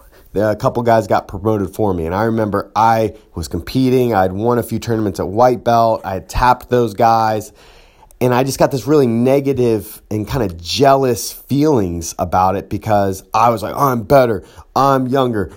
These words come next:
I'm more athletic, I should be the next blue belt." When really, we're all on different journeys. And when you start to evaluate and judge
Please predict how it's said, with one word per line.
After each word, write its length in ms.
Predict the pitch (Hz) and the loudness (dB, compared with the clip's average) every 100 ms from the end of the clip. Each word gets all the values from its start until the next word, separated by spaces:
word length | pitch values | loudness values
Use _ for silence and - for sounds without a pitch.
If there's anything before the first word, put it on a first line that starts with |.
| - | -6
I'm 240 | 123 139 135 | 0 2 2
more 220 | 139 131 | 2 2
athletic, 440 | 120 139 135 104 - - _ | 2 2 2 0 -8 -20 _
I 180 | 143 139 | 2 2
should 160 | - 123 | -2 -4
be 80 | |
the 100 | 127 | -2
next 280 | 127 120 - | -2 -4 -4
blue 180 | 127 135 | 0 2
belt." 560 | 120 101 - - - - | 2 2 0 -12 -20 -6
When 300 | 127 117 107 | -2 -2 0
really, 600 | 143 190 180 139 123 113 - - _ _ _ _ _ _ _ _ _ _ _ _ _ _ _ _ _ | 2 4 4 2 0 -6 -16 -20 _ _ _ _ _ _ _ _ _ _ _ _ _ _ _ _ _
we're 280 | - 113 123 - | -4 0 0 0
all 360 | 131 147 147 - | 2 2 0 -2
on 400 | 123 127 123 104 | -2 0 0 -4
different 400 | 90 117 117 - | -4 -4 -4 -6
journeys. 520 | 90 107 92 71 - - - - _ _ _ - | -2 0 -2 -6 -16 -20 -20 -20 _ _ _ -6
And 120 | 101 | -2
when 120 | 107 101 | -2 -2
you 60 | |
start 720 | 80 - - - 151 156 - - | -6 -10 -10 0 2 2 0 -6
to 180 | 117 107 | -4 -4
evaluate 840 | 98 113 113 110 104 104 101 - - - - | 2 2 2 0 -2 -2 -4 -8 -20 -20 -10
and 480 | 95 98 95 92 87 - - - | -4 -2 -2 -4 -6 -14 -20 -12
judge 460 | 110 104 139 135 - | -4 4 4 4 -2